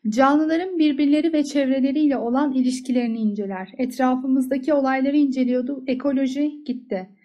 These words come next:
Mikroorganizmaları inceler. Yine şifreliydi. Mikro, mikro,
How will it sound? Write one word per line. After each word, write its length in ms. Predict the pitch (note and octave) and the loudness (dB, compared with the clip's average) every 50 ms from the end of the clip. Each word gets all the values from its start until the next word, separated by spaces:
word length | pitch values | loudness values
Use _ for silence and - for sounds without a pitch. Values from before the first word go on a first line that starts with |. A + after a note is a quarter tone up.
| _ _ _ _ _ - _ _ _ _ _ B3 | _ _ _ _ _ -20 _ _ _ _ _ 0
Mikroorganizmaları 1200 | B3 C4 B3+ B3+ C#4+ D4+ C4+ C4 D#4 D#4 D#4+ C#4+ E4 E4 F4 F4 D4 C#4+ C#4 C#4 C4 B3+ B3 B3 | 2 2 2 2 0 0 2 2 2 2 2 2 0 0 0 0 0 0 2 2 2 2 2 0
inceler. 500 | A#3 A3 A3 G#3+ A3 G#3 G3+ G3 F#3+ A3 | -2 -2 -2 -2 -2 -2 -2 -4 -4 -2
Yine 260 | B3+ C#4+ D#4 E4+ D#4+ | 0 0 0 0 -2
şifreliydi. 760 | - - - E4 D#4+ - C#4 C4 A#3+ A#3+ A#3 A3 A3+ B3+ B3+ | -4 0 -2 -2 0 0 0 0 0 0 -2 -2 0 0 2
Mikro, 400 | B3+ C4 C4 C4 - C#4+ C4 B3+ | 2 2 2 0 -2 -2 0 2
mikro, 560 | B3+ B3+ - - - A3+ A3 B3 C4 - | 2 2 0 -2 -4 -6 -4 -4 -6 -8